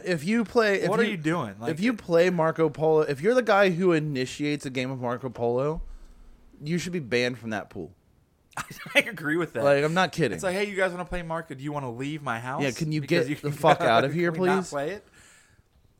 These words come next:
Speaker 2: Also, because of the story you told here, no one believes me that we were in the pool,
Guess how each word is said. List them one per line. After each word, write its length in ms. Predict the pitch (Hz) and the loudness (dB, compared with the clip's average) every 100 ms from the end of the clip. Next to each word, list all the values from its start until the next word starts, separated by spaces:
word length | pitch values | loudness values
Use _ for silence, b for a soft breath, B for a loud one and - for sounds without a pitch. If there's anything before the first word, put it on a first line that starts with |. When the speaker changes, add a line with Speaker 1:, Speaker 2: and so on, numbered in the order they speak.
| _ _ - | _ _ -6
Speaker 2:
Also, 360 | 175 185 175 | -6 -2 -4
because 360 | 139 139 175 160 | -4 -4 -8 -8
of 60 | 131 | -12
the 40 | |
story 300 | - 143 143 | -10 -8 -8
you 80 | 135 | -8
told 240 | 127 123 | -8 -10
here, 160 | 127 123 | -10 -12
no 180 | 123 135 | -10 -10
one 140 | 127 | -10
believes 360 | 117 120 139 123 | -10 -10 -10 -12
me 140 | 113 | -12
that 120 | 110 | -12
we 140 | 117 131 | -12 -12
were 120 | 123 | -12
in 80 | 107 | -12
the 80 | |
pool, 340 | 107 113 107 | -12 -12 -12